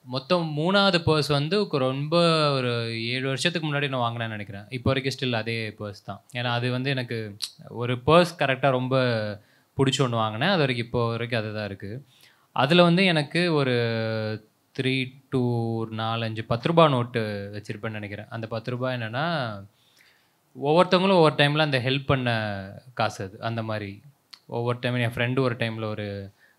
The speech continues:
ஒரு காசு கொடுத்துருப்பான். ஒரு வாட்டி நான் train ஏதோ ஒண்ணு மிஸ் பண்ணி,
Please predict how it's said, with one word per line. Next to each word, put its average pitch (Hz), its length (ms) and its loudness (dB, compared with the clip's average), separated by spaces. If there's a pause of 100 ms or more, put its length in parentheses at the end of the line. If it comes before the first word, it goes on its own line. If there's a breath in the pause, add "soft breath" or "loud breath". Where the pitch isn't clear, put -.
(120 soft breath)
ஒரு 104 240 -8
காசு 113 320 -4
கொடுத்துருப்பான். 113 400 -4
ஒரு 117 180 2
வாட்டி 135 240 2
நான் 127 160 -2
train 143 300 -2
ஏதோ 135 140 0
ஒண்ணு 131 140 -2
மிஸ் 120 240 -4
பண்ணி, 127 600 -2